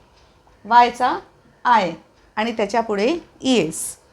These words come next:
म्हणून लँडलेडीचं अनेकवचन लँडलेडीज. आणि अर्थ त्याचा त्या,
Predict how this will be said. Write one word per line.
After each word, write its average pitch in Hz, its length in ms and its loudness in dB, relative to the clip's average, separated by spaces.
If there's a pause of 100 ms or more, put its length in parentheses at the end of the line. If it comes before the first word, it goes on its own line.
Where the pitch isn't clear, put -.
(240)
म्हणून 240 300 -2
लँडलेडीचं 226 600 -2
अनेकवचन 214 540 -4
लँडलेडीज. 190 600 -2 (600)
आणि 214 160 -2
अर्थ 208 340 -2
त्याचा 262 480 0 (340)
त्या, 240 300 4